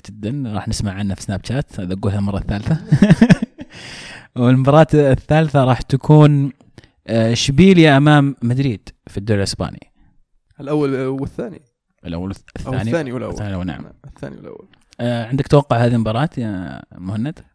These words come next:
Speaker 2: أتوقع في هذه المباراة راح ينتهي ستريك، آه، عدم الخسارة حق ريال مدريد وزين الدين زيدان.
Speaker 1: تصريح كبير.
Speaker 2: آه، إشبيليا راح يفاجئ، آه، الريال في، آه،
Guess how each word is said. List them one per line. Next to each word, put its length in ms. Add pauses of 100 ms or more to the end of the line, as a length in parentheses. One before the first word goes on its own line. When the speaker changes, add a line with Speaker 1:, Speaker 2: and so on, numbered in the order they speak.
Speaker 2:
أتوقع 480
في 80
هذه 180
المباراة 420
راح 180
ينتهي 600
ستريك، 800 (120)
آه، 120
عدم 280
الخسارة 440
حق 220
ريال 200
مدريد 380
وزين 540
الدين 260
زيدان. 380 (360)
Speaker 1:
تصريح 260
كبير. 300 (340)
Speaker 2:
آه، 680
إشبيليا 420
راح 120
يفاجئ، 440
آه، 420 (520)
الريال 720
في، 460
آه، 160